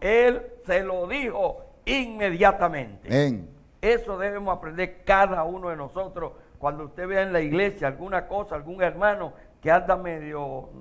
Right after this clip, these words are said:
Speaker 1: medio desbandado por ahí, no se ponga a decirlo por allá, no, llámelo, llámelo. Si es posible, delante del pastor, "Mire, el hermano, yo lo vi en esto, así, así, así, así, bueno,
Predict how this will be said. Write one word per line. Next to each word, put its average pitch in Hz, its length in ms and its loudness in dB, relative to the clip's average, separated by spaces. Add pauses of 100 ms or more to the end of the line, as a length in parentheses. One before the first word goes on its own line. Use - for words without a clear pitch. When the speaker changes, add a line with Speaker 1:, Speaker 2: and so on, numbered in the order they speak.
(100)
Speaker 1:
medio 147 400 -8
desbandado 147 560 2
por 175 120 -2
ahí, 208 320 0 (440)
no 185 200 -6
se 220 120 -10
ponga 202 300 0
a - 20 8
decirlo 180 400 -6
por 170 160 -6
allá, 160 560 4 (240)
no, 180 500 -2 (380)
llámelo, 139 720 -2 (100)
llámelo. 151 640 -6 (240)
Si 143 80 -12
es 170 80 -4
posible, 180 480 -8
delante 160 380 -2
del 160 120 -4
pastor, 165 600 -2 (200)
"Mire, 156 400 -4
el 143 100 -6
hermano, 165 500 -2 (260)
yo 156 180 2
lo 175 140 0
vi 175 160 -6
en 160 420 -4
esto, 185 280 -2
así, 165 240 -8
así, 160 240 -4
así, 160 220 -2
así, 180 240 -4
bueno, 156 340 -10